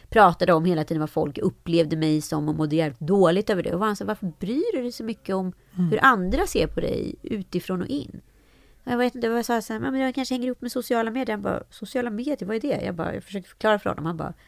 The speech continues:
Speaker 1: det är fan det sjukaste jag har hört.
Speaker 2: <laughs>
Speaker 1: Varför värderar du utifrån och in? Du ska värdera det inifrån och ut. Och då visste jag inte riktigt vad han menade.
Speaker 2: Mm.
Speaker 1: För att så vilsen var jag. Och då tänker jag på en generation som ändå vuxit upp med att hela tiden, eh,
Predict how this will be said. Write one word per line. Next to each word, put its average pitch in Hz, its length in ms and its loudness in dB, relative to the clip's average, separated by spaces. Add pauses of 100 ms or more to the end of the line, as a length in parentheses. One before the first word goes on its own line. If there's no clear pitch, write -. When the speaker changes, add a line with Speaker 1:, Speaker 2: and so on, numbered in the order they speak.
Speaker 1:
det 202 120 2
är 240 40 6
fan - 220 2
det 139 80 -4
sjukaste - 880 -2
jag 165 120 -2
har - 140 4
hört. 175 120 4 (220)
Speaker 2:
<laughs> 196 100 0 (100)
Speaker 1:
Varför 254 420 6
värderar 220 280 2
du 202 60 2
utifrån 185 380 -2
och 220 60 -2
in? 208 120 -4
Du 185 100 -6
ska 202 140 -8
värdera 185 260 0
det 185 60 0
inifrån 180 400 -2
och 226 40 -2
ut. - 200 -4
Och 165 140 -4
då 160 180 -4
visste 262 280 0
jag 208 140 6
inte 175 200 -6
riktigt 156 180 -4
vad 156 80 -2
han 151 140 -4
menade. 170 320 -6 (380)
Speaker 2:
Mm. 151 260 2 (360)
Speaker 1:
För 208 80 4
att - 120 4
så 262 280 4
vilsen 175 400 -2
var - 200 -8
jag. - 100 -8 (220)
Och - 200 -6
då 185 80 0
tänker 240 320 2
jag 190 60 2
på 208 60 -2
en 185 60 2
generation 175 300 0
som 165 80 -2
ändå 160 140 0
vuxit 160 380 -4
upp - 280 -2
med 156 360 0 (220)
att - 180 -2
hela 226 480 6
tiden, 156 680 -2 (540)
eh, 151 480 0